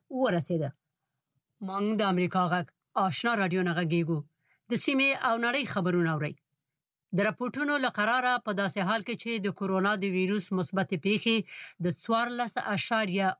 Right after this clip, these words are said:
اووه میلیونو نه اوښتې دي او قریب شپږ لکه او لس زره خلک د دې ناروغۍ نه تلف شوي دي، محققینو د دغه مرض د ګټورو او مسؤلو واکسینو د تولید خبر ورکړی دی. دوه مختلف واکسینونه ازمویل شوي دي. یو د برتانیې د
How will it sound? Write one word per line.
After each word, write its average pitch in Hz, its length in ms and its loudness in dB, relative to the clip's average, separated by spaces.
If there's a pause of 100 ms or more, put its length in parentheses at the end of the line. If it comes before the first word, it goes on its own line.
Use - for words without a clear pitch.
(120)
اووه 185 240 2 (140)
میلیونو 185 420 4
نه 180 40 2 (140)
اوښتې 233 380 0
دي 240 80 4 (320)
او 185 60 2 (140)
قریب 208 240 2 (360)
شپږ 220 300 -2 (120)
لکه 190 220 -4
او 185 40 0 (140)
لس 247 240 2
زره 185 240 -4
خلک 190 240 -4
د 175 160 -2
دې 196 160 4
ناروغۍ 180 380 2
نه 180 120 2
تلف 175 280 2
شوي 226 240 2
دي، 233 60 4 (380)
محققینو 254 580 0 (400)
د 208 140 2
دغه 240 160 2 (140)
مرض 214 260 2
د 196 160 -4
ګټورو 208 500 0
او 214 60 0 (140)
مسؤلو 302 360 -2 (120)
واکسینو 208 440 -4
د 196 140 -4
تولید 185 380 -2
خبر 185 280 2
ورکړی 160 360 -4
دی. 135 80 -6 (380)
دوه 208 220 2 (140)
مختلف 277 380 -2 (380)
واکسینونه 202 460 -2 (140)
ازمویل 170 380 2
شوي 160 220 0
دي. 143 60 -2 (220)
یو 247 160 2
د - 100 -2
برتانیې 233 500 0
د - 20 2